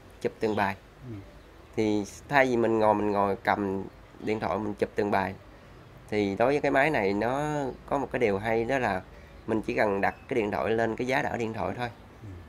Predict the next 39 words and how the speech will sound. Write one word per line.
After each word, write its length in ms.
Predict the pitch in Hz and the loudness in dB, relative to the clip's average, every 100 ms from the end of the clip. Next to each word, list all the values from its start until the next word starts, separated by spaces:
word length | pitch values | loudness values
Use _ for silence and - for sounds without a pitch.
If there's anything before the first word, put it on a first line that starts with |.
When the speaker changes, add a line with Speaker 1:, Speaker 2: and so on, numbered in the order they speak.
| - | -2
Speaker 1:
Và 220 | 107 98 | 4 4
mình 160 | 98 101 | 2 0
bấm 180 | 120 | 0
nút 140 | 151 165 - - - - - - - - | 0 -4 -8 -20 -20 -20 -20 -20 -20 -8
thì 440 | 113 104 98 98 95 - - | -2 0 -2 -4 -8 -10 -6
cái 100 | 135 | 0
máy 300 | 135 139 170 - | 2 2 0 -4
có 60 | |
khả 140 | 143 131 | -6 -2
năng 200 | 123 120 | -2 -2
nó 80 | |
tự 300 | 143 95 101 | 0 -2 0
động 300 | 110 - 95 107 | 0 -2 -4 -4
cuốn 300 | 135 139 160 | -4 -4 -4
giấy, 240 | 151 151 180 208 | -2 -4 -8 -6
từng 260 | 113 95 92 | -4 -4 -4
tờ 100 | 92 | -4
giấy. 240 | 92 113 151 - - - - - - - - - - - | -4 -6 -12 -16 -20 -20 -20 -20 -20 -20 -20 -20 -20 -12
Đó. 60 | 127 120 - - | -12 -12 -18 -8
Điều 160 | 117 123 | 2 4
quan 120 | 143 | 4
trọng 220 | 135 92 120 | 2 0 0
của 80 | |
cái 100 | 135 | 0
máy 300 | 165 160 190 190 | 2 2 0 0
đó 120 | 180 | 2
là, 140 | 139 101 95 - | 2 -2 -6 -10
là 100 | 107 | -6
gì? 120 | 104 104 - - - - | -6 -8 -18 -20 -20 -8
Là 180 | - 110 | 0 0
khi 360 | 110 143 139 131 - - - | 2 0 0 -2 -8 -14 -2
máy 160 | 147 | 0
tính, 380 | 160 170 196 196 180 156 | 2 0 0 0 0 0
cái, 300 | 165 170 160 156 | 0 0 0 0
cái 80 | 165 | 2
máy 220 | 165 190 185 | 4 2 0
đã 80 | 131 | -2
cuốn 320 | - 170 214 | 2 2 4
giấy, 240 | 185 180 | 4 2